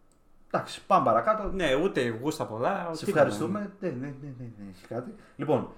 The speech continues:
Speaker 1: από το φίλο Χρήστο Χιτήρη, πότε θα πάμε YouTube,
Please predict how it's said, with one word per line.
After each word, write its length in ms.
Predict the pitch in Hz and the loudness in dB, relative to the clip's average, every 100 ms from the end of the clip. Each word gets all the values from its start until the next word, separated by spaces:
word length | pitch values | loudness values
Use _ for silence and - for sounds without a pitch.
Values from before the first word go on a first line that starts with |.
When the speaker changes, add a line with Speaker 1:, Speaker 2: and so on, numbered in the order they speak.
| - | 0
Speaker 1:
από 160 | 135 127 | 2 2
το 80 | 135 | 0
φίλο 200 | 202 208 | 0 0
Χρήστο 260 | 208 196 196 | 0 0 0
Χιτήρη, 680 | 131 135 143 180 233 - - - _ _ _ - | 0 -2 0 0 -2 -10 -20 -20 _ _ _ 2
πότε 220 | 180 190 | 2 4
θα 120 | 175 | 4
πάμε 240 | 185 185 160 | 6 6 2
YouTube, 300 | 147 - | -2 -6